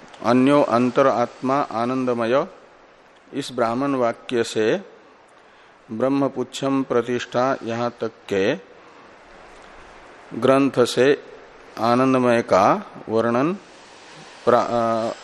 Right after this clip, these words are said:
मूल में हुआ। इसमें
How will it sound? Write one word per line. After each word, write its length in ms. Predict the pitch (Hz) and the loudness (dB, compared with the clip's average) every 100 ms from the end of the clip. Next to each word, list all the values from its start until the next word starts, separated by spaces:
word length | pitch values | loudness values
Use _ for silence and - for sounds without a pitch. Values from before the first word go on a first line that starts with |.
| - - - - | -20 -20 -20 -8
मूल 360 | 113 135 135 110 | 0 2 2 0
में 280 | 92 131 - - - - - - | 0 -2 -4 -16 -20 -20 -20 -4
हुआ। 260 | 113 92 - - - - - - - - - - - - - - - - - - - - - - - - - - - - - - - - - 143 | 2 2 2 -6 -20 -20 -20 -20 -20 -20 -20 -20 -20 -20 -20 -20 -20 -20 -20 -20 -18 -18 -16 -14 -12 -12 -12 -14 -14 -16 -16 -18 -18 -20 0 4
इसमें 640 | - 156 143 123 123 | 6 6 6 6 2